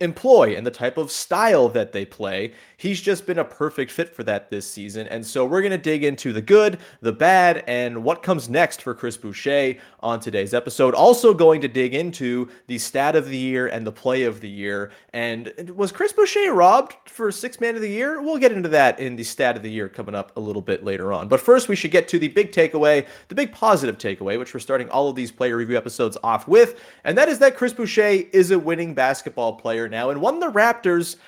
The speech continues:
really can't afford to lose. He fits the spirit and the sort of, again, the, the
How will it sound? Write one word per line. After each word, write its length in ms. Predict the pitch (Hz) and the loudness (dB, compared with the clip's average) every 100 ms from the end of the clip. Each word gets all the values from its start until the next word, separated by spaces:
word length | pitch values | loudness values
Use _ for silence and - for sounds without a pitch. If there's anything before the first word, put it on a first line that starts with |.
| _ - | _ -6
really 240 | 254 392 | -2 -2
can't 240 | 349 311 277 | 0 0 0
afford 280 | - 240 | 2 2
to 80 | 196 | 2
lose. 460 | 151 139 254 90 - | 0 -2 -2 -4 -8
He 220 | - 240 | -6 -6
fits 420 | 240 - 269 - | -4 -4 -4 -6
the 140 | - 175 | -8 -8
spirit 540 | - - 202 233 220 | -8 -10 -6 -4 -4
and 240 | 170 170 160 | -2 -2 -4
the 140 | 156 | -8
sort 260 | 143 180 165 | -8 -8 -6
of, 260 | 160 120 _ _ _ | -6 -8 _ _ _
again, 300 | - 143 220 | -6 0 0
the, 200 | 139 135 | 0 -2
the 160 | 120 139 | -4 -10